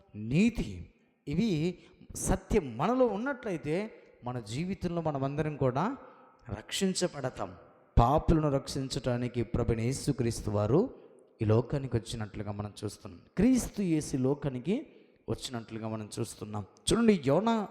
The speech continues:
యోనా గ్రంథం మొదటి అధ్యాయం, యోనా గ్రంథం మొదటి అధ్యాయం మొదటి రెండు వచన భాగాలు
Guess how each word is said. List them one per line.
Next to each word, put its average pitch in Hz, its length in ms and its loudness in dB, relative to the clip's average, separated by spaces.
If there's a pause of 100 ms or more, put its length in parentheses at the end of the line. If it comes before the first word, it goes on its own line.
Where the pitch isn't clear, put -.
యోనా 185 240 4
గ్రంథం 185 400 -6
మొదటి 165 340 -4
అధ్యాయం, 135 520 -6 (3000)
యోనా 170 280 6
గ్రంథం 185 420 -2
మొదటి 175 320 0
అధ్యాయం 156 360 -2
మొదటి 185 300 -2
రెండు 190 300 0
వచన 180 320 -2
భాగాలు 147 340 -2